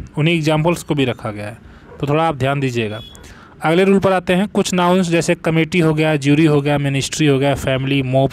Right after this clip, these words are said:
crowd, audience, police, team, board, staff, public इत्यादि एक समूह के रूप में अगर काम करते हैं, एक unit के रूप में,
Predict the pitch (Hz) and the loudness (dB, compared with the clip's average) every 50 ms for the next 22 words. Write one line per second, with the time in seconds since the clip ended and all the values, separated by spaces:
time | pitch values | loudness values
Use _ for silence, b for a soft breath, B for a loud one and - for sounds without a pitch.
0 | - - 131 123 123 127 135 139 135 123 117 120 123 127 135 135 127 - - - | -2 -4 -2 0 2 2 2 2 2 0 0 2 2 0 0 0 -2 -6 -4 0
1 | 127 135 139 - - - - - 135 135 143 147 151 B B B B B B B | 0 0 0 0 -4 -8 -8 -6 -4 -2 -2 -4 -4 B B B B B B B
2 | B B - - 127 135 143 147 139 123 - - 139 131 - 143 131 135 147 143 | B B -6 0 2 2 2 2 0 -2 -2 -4 -4 -2 -2 -2 -2 0 -2 -2
3 | 151 143 - - 156 156 156 156 175 185 196 B B B B B B B B B | -4 -6 -4 -2 -2 0 0 0 0 0 -2 B B B B B B B B B
4 | B - 190 190 - - - - - 175 170 202 254 262 247 - - 196 180 180 | B -2 -2 -2 -4 -6 -8 -4 0 2 4 6 6 4 4 2 2 4 4 2
5 | 175 - 180 170 165 156 156 151 151 - 143 127 117 113 - 117 107 - - 120 | 2 0 0 0 0 2 0 -2 -2 -2 -2 -2 -2 -2 -6 -8 -10 -8 -10 -10
6 | 113 107 104 98 - - - 151 151 160 156 156 165 175 202 226 214 - - 156 | -10 -8 -10 -12 -14 -6 -4 -4 -2 0 2 2 4 4 4 4 2 0 0 0
7 | 135 123 - - 113 107 107 | 0 0 0 -2 -6 -8 -8